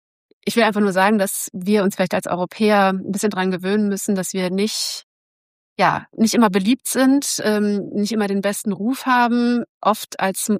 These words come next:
moralisch aufgeladen, ähm, wahrgenommen werden und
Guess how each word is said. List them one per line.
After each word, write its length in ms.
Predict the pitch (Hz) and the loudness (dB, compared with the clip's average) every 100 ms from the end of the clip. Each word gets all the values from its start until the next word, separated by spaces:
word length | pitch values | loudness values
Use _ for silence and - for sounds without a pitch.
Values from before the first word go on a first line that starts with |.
| - | -2
moralisch 920 | 202 170 165 190 196 202 202 - - - _ | -2 0 0 0 0 -4 -2 -4 -6 -10 _
aufgeladen, 840 | 190 226 - 196 208 220 220 208 - | -2 -2 -2 0 2 2 0 -2 -4
ähm, 300 | 202 202 196 | -6 -4 -2
wahrgenommen 640 | 196 202 208 202 202 202 | 0 0 0 -2 -2 -4
werden 500 | 196 196 196 202 202 | -4 -2 -2 -2 -4
und 360 | - 190 190 | -4 -4 -4